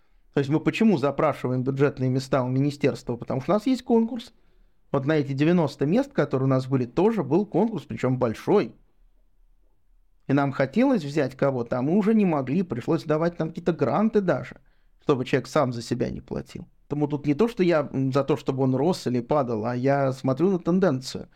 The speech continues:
Слава богу, люди хотят с нами заниматься наукой. Ну, отлично, значит, нам надо наращивать количество мест. То же самое касается бакалавриата и магистратуры, конечно.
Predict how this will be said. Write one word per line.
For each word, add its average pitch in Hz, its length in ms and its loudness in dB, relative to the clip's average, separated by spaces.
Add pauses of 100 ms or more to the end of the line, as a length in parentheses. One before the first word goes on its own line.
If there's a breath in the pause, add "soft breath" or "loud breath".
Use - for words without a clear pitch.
(400)
Слава 170 380 2
богу, 175 300 0
люди 185 180 0
хотят 165 400 0
с - 80 -18
нами 180 240 2
заниматься 139 540 -2
наукой. - 400 -4 (580)
Ну, 127 140 2
отлично, 156 420 0
значит, 127 260 -2
нам 135 160 2
надо 135 240 -2
наращивать 147 520 0
количество - 460 -2
мест. 139 320 -8 (440)
То 139 140 2
же 139 40 -14
самое 147 320 0
касается 135 540 -2
бакалавриата 139 680 0
и 156 40 4
магистратуры, 127 680 -2
конечно. 143 440 -4